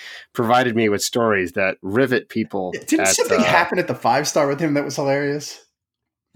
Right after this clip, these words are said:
Speaker 2: At the airport or
Speaker 1: Well, he
Speaker 2: something?
Speaker 1: Yes. <laughs> So, so we've got t-, I'll tell two of, t-, only two of the stories can be told on air.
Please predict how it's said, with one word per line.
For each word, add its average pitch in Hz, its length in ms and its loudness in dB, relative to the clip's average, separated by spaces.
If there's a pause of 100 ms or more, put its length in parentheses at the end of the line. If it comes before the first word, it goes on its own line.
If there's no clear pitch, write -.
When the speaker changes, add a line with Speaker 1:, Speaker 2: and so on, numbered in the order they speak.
(440)
Speaker 2:
At 135 100 -2
the - 120 0
airport 160 400 2
or 156 40 4
Speaker 1:
Well, 123 100 4
he 131 60 4
Speaker 2:
something? 147 340 -4 (100)
Speaker 1:
Yes. 135 340 2
<laughs> - 280 -2
So, 131 360 0
so - 280 -4
we've 117 120 0
got 123 260 0
t-, - 100 -6 (280)
I'll 139 140 4
tell 135 240 2
two 139 240 2
of, 127 240 0
t-, - 160 -10
only 170 260 6
two 156 180 2
of 143 40 2
the 123 80 2
stories 120 320 0
can 110 160 -4
be 101 80 -2
told 101 300 -2
on 90 100 -2
air. 87 300 -8